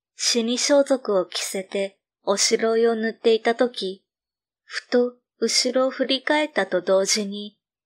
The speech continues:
耳に激痛が走ったそうです。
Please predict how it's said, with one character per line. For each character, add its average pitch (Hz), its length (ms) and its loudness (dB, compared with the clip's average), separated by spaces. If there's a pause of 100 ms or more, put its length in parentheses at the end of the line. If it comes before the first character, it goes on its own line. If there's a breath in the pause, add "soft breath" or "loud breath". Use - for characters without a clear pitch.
(100)
耳 214 340 -2
に 180 320 -6
激 196 340 -4
痛 226 220 -2
が 233 140 0
走 233 320 -2
っ 254 60 -10
た 190 200 -8
そ 220 200 -4
う 208 40 -6
で 185 160 -6
す。 - 240 -20